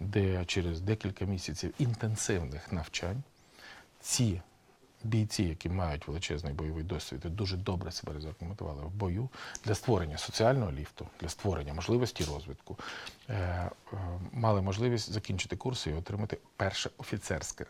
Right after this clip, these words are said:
звання молодших лейтенантів. З цим вже можна командувати взводами, цим вже можна,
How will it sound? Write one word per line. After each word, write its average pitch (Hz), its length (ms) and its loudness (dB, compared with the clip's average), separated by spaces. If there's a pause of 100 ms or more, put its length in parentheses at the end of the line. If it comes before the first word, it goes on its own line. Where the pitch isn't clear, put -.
(120)
звання 98 500 0 (120)
молодших 85 500 -4
лейтенантів. - 540 -10 (380)
З - 60 -10
цим 143 260 6
вже 95 120 2
можна 85 280 -2
командувати 71 560 -4
взводами, 120 560 -2 (220)
цим 101 220 -2
вже 82 100 -2
можна, 113 360 -2